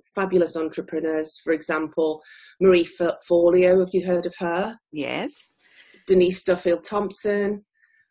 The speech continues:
Speaker 1: Yeah, um, all these wonderful entrepreneurs that I'm sure have inspired both of us, Jane. Would I be right
Speaker 2: Yeah.
Speaker 1: there?
Speaker 2: Yeah.
Speaker 1: Yeah, <laughs> right?
Speaker 2: Yeah.
Speaker 1: And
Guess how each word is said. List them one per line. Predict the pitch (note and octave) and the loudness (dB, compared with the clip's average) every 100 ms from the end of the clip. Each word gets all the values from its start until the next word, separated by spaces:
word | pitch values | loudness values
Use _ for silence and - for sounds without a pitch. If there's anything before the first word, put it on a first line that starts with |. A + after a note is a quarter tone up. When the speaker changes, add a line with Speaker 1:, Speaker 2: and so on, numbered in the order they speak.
| _ _ _ _ _ _ - | _ _ _ _ _ _ -2
Speaker 1:
Yeah, | F#3 F3 F3 G3 G3 | 0 2 0 -4 -6
um, | F#3 F3 E3+ E3 D#3+ | -4 -2 -2 -4 -2
all | G3+ A3 | 2 4
these | A3+ G#3 F#3+ | 2 -4 -6
wonderful | G3 F#3+ F#3 F3+ F3 | 0 0 0 -2 -2
entrepreneurs | E3 F3+ F3+ E3 D#3+ D#3+ E3+ D#3+ | -2 -6 -8 -6 -4 -4 -4 -4
that | - | -8
I'm | D#3+ | -8
sure | - F3+ | 0 0
have | F3+ | 2
inspired | E3+ - - D#3 D3+ | -2 -8 -8 -6 -2
both | - F3+ F3+ | 2 2 2
of | D#3+ - | -6 -8
us, | D3+ - | -10 -6
Jane. | F3 D3+ D3 | -6 -4 -6
Would | D3+ D#3 | -8 -6
I | D#3+ | -6
be | E3+ | -4
right | E3+ F3 | -2 -2
Speaker 2:
Yeah. | - | -4
Speaker 1:
there? | D#3 D3 D3 - | -8 -10 -10 -14
Speaker 2:
Yeah. | C3+ C3 B2+ C3+ | -6 -4 -4 -2
Speaker 1:
Yeah, | E3+ D#3 - - | 0 0 -2 0
<laughs> | |
right? | A3+ G3 | 0 2
Speaker 2:
Yeah. | - C4+ - - - | -2 -2 -4 -6 -4
Speaker 1:
And | F#3+ | -2